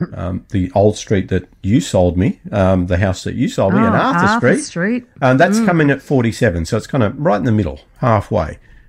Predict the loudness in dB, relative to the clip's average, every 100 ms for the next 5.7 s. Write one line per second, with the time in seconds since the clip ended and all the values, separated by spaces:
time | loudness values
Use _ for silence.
0 | -20 -4 -4 -2 -2 0 2 2 2 2
1 | 2 2 2 2 2 -2 0 2 2 2
2 | 2 0 -2 0 4 4 4 0 0 -2
3 | -2 0 -2 -2 -4 -6 -4 0 4 6
4 | 4 4 2 2 0 0 0 -2 -2 -2
5 | -4 -8 -2 2 4 2 0